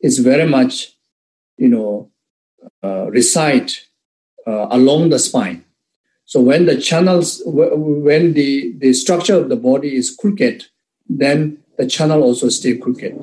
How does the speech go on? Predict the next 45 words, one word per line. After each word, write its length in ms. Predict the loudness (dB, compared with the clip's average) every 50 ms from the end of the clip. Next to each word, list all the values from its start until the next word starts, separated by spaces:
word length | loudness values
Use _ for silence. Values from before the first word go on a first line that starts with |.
| -8 -4
And 120 | -2 0
because 320 | 2 2 4 4 4 2
of 160 | 2 0 0 -2
that, 220 | -4 -4 -2 -4
the 100 | -4 -6
flow 680 | -6 -2 2 4 4 6 6 4 4 2 2 0 0 -2
of 140 | -2 -2
the 200 | -2 -2 -2 0
air 300 | 0 0 0 0 -2 -2
is 220 | -4 -4 -6 -4 -2
not, 220 | 0 0 0 0 -4 -6
not, 320 | -2 0 0 0 0 -4 -8 _ _
not 220 | -6 -4 -2 -2 -2
smooth. 380 | -2 0 0 0 0 0 -4 _ _ _ _ _ _ _ _ _ -6
And 160 | -4 -2 0
because 300 | 0 2 2 2 2 2
of 140 | 2 0 0
that, 320 | 0 0 -2 -2 -4 -10 _ _ _ _ _ _ -2
the, 340 | 2 4 4 4 2 0 -4 -12 _ _ _
the 100 | -6 -6
flow 400 | -4 0 0 2 2 2 2 2
of 120 | 0 0 2
the 80 | 2
rest 260 | 2 2 2 2 0 0
of 80 | -2
the 140 | -2 -2 0
energy 440 | 2 2 2 2 0 0 0 0 0
won't 280 | 0 0 0 0 0
be 100 | 2 0
smooth. 360 | 0 0 -2 -6 -8 -8 -10 -16 _ _ -6
And 260 | -2 0 2 2 2
because 300 | 0 -2 0 2 2 2
of 120 | 2 0 0
that, 240 | -2 -4 -6 -6 -4
the 80 | -2
mind, 680 | 0 0 2 2 2 2 2 2 0 0 0 -2 -4 -6 _ _ _ _
function 340 | -2 0 0 2 2 0 0
of 120 | 0 0
the 80 | 0 0
mind 440 | 0 0 0 0 0 2 2 2 2
won't 180 | 2 0 0
be 100 | -2 -4
smooth, 340 | -6 -8 -8 -8 -10 -10 -12 _ _ _ _
you 100 | -20 -20
see. 280 | -16 -14 -12 -12 -12